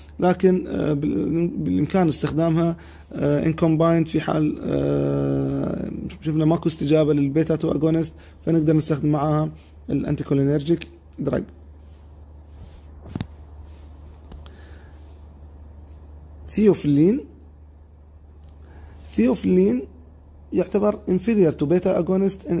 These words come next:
emergency room treatment of asthma. الثيوفيلين ما يعتبر هو ال-، يعني العلاج الأول أو الخط الأول بالعلاج بالنسبة لل-، للأكيوت سيفير أسما، وإنما، آه، يعتبر أقل فعالية وأقل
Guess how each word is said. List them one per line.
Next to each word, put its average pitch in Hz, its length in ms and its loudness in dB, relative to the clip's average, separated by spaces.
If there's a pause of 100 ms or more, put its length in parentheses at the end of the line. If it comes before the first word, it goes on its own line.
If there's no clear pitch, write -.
emergency 170 500 2
room 170 260 2
treatment 170 400 -2
of - 100 -4
asthma. - 300 -6 (880)
الثيوفيلين 143 1300 0
ما 220 100 2
يعتبر 202 300 0
هو 190 140 2
ال-، 160 380 0
يعني 143 280 -2
العلاج 143 500 -2
الأول 156 420 0
أو 139 160 0
الخط - 260 -6
الأول 151 300 0
بالعلاج 143 480 -2
بالنسبة 147 400 -2
لل-، 143 300 0
للأكيوت 135 440 -4
سيفير 135 260 -4
أسما، - 240 -6
وإنما، 180 520 0 (460)
آه، 147 280 0
يعتبر 170 500 0
أقل 180 220 0
فعالية 170 480 0
وأقل 170 460 0